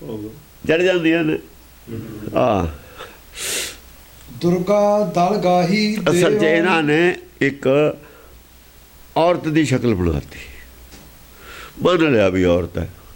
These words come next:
Speaker 1: ਹੁਣ ਉਹਦੀ ਤਾਂ ਜੈ ਤਾਂ ਹੀ ਹੋਊ ਜੇ ਪ੍ਰਾਰਥਨਾ ਕਰਨਗੇ ਸਾਰੇ। ਉਹ ਗੱਲ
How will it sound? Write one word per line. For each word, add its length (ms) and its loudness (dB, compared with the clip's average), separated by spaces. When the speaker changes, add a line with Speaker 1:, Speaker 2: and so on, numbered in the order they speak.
Speaker 1:
ਹੁਣ 120 2
ਉਹਦੀ 300 4
ਤਾਂ 200 2
ਜੈ 260 2
ਤਾਂ 180 0
ਹੀ 160 4
ਹੋਊ 220 4
ਜੇ 220 2
ਪ੍ਰਾਰਥਨਾ 580 0
ਕਰਨਗੇ 380 -2
ਸਾਰੇ। 260 -2
ਉਹ 220 4
ਗੱਲ 300 4